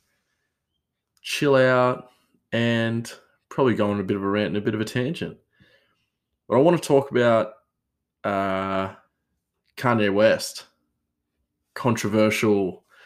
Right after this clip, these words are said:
big figure in hip hop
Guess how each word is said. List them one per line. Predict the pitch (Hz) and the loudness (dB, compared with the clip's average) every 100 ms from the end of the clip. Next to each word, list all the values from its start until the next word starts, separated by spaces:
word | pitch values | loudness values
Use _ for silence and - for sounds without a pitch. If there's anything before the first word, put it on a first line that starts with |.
| - - - _ _ | -20 -20 -20 _ _
big | 127 120 110 95 - - _ | 4 6 6 2 -12 -20 _
figure | - - 123 143 98 87 98 _ _ _ - | -20 -2 2 4 2 0 -6 _ _ _ -20
in | - | -18
hip | - 117 - | -8 -6 -4
hop | 107 95 - | -4 -4 -6